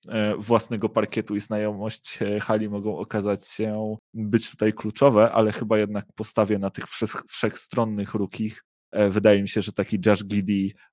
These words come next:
to jest zawodnik, który jest stworzony do takiego Skills Challenge, który właśnie potrafi, e, wszystko. Wydaje mi się, że Kate też właśnie,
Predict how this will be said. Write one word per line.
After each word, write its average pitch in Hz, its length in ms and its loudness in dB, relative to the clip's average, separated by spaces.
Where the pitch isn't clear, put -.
to - 80 0
jest 101 200 0
zawodnik, 101 520 4
który 98 220 -2
jest - 340 -6
stworzony 101 540 -2
do 92 100 -8
takiego 87 380 -10
Skills - 440 -12
Challenge, 76 360 -10
który - 260 -18
właśnie - 340 -14
potrafi, - 600 -4
e, 95 220 -4
wszystko. - 500 0
Wydaje 98 280 6
mi 98 80 -6
się, 107 120 -2
że 98 120 -2
Kate 104 420 0
też 98 300 -2
właśnie, 95 460 -10